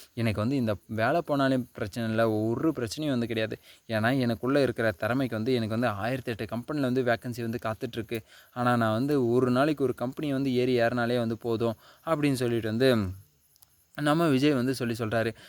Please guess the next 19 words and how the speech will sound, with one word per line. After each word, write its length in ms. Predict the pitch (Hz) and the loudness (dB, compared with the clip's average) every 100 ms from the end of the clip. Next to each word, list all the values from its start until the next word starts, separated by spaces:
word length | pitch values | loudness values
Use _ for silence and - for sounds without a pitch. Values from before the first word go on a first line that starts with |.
| - | -18
சரி, 200 | - 120 | -2 2
ஓகே, 320 | 110 117 - 123 | 2 0 0 0
எப்படியோ 380 | 107 104 143 156 | 0 -2 0 4
வந்து 200 | 139 120 139 | 4 4 4
ஒரு 140 | 117 | 4
இடத்துல 320 | 107 113 185 190 | 0 -2 2 2
வந்து 160 | 165 | 2
வேலை 220 | 156 147 147 | 4 4 4
கிடைச்சிருக்கு, 400 | 135 120 123 135 | 0 -4 -4 -4
அந்த 260 | - 110 120 | -2 -2 0
வேலையை 280 | 123 135 139 | 2 4 4
வந்து 200 | 131 123 | 2 0
நீங்க 180 | 135 113 | 0 -2
வந்து 160 | 113 117 | -2 -4
கரெக்டா 320 | 110 104 127 | -6 -4 -6
கிளீனா 380 | - 113 117 120 | -4 -2 0 0
வந்து 180 | 117 113 | 0 -2
பார்த்து 320 | 110 110 117 | -4 -6 -4
முடிங்க, 320 | 113 107 107 | -4 -2 -2